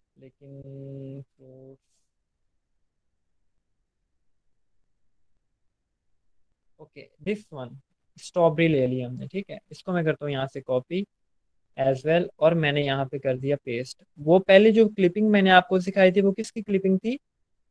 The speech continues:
शेप की। अब जो क्लिपिंग होगी वो image to image है कि हम image to image clipping कैसे करेंगे। अब मैं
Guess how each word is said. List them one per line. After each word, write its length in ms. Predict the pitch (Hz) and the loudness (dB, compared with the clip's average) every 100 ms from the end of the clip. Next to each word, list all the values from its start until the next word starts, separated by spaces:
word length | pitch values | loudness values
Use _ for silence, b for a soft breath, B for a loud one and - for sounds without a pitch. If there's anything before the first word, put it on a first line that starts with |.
| _ _ _ _ | _ _ _ _
शेप 420 | - - 180 165 | -20 -16 -14 -14
की। 320 | - _ - - _ _ - | -18 _ -20 -20 _ _ -2
अब 180 | 214 220 | -2 0
जो 120 | 240 | -4
क्लिपिंग 380 | 190 156 175 170 | -2 -2 0 0
होगी 280 | 160 165 | 0 2
वो 320 | 190 185 202 - | 2 4 2 -2
image 400 | 165 170 202 208 - | 0 2 2 0 -4
to 100 | 202 147 | -4 -2
image 380 | 147 147 - | -2 -4 -4
है 140 | 139 135 | -4 -4
कि 160 | 143 | -6
हम 260 | 143 156 160 151 | -6 -6 -6 -6
image 320 | 151 165 - | -4 -4 -4
to 80 | 165 | -10
image 300 | 143 147 - | -6 -6 -8
clipping 380 | 135 135 156 151 | -12 -10 -10 -10
कैसे 260 | 127 - | -10 -12
करेंगे। 440 | - 127 123 123 - _ _ _ _ _ _ _ _ _ _ _ _ _ _ _ 170 | -20 -16 -14 -14 -16 _ _ _ _ _ _ _ _ _ _ _ _ _ _ _ -18
अब 80 | 196 | -14
मैं 160 | 226 | -14